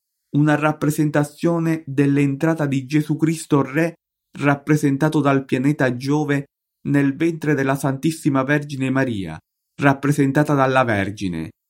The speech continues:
Giove ha da muoversi dentro la Vergine per quarantadue settimane, per poi uscirne il nove nove duemiladiciassette.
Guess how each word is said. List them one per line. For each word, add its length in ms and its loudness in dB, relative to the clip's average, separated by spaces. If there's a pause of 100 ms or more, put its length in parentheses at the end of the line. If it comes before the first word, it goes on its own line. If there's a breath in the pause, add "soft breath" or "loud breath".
(180)
Giove 580 -2
ha 140 2
da 140 0
muoversi 680 -2
dentro 360 -2
la 120 2
Vergine 460 -2
per 260 -2
quarantadue 680 0
settimane, 800 -4 (340)
per 260 2
poi 260 0
uscirne 640 -2
il 140 -2
nove 460 0
nove 500 -2
duemiladiciassette. 1400 -2